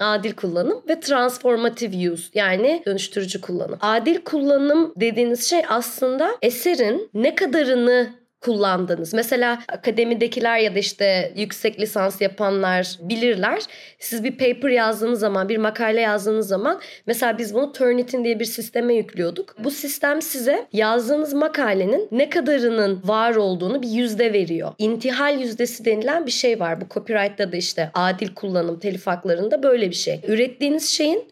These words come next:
ne kadarı nereden alınmış bunu veriyor. Buradan genelde aslında yürümeye çalışıyorlar yapay zeka ve telif hakkı mevzularında. Çünkü sıkıntı şu ki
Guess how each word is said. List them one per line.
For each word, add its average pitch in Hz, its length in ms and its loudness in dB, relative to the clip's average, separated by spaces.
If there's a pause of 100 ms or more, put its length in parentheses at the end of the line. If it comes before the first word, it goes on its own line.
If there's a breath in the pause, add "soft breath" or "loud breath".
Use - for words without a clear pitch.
(140)
ne 269 200 0
kadarı 302 580 2
nereden 240 440 2
alınmış 170 640 -2
bunu 240 220 0
veriyor. 170 440 0
Buradan 311 440 2
genelde 202 380 2
aslında 190 340 -2
yürümeye 185 460 0
çalışıyorlar 175 840 -4
yapay 196 320 -2
zeka 202 360 -2
ve 190 80 -4
telif 196 280 -4
hakkı 180 260 -6
mevzularında. 170 800 -4 (100)
Çünkü 269 220 -2
sıkıntı 269 380 -2
şu - 180 -4
ki 180 280 -6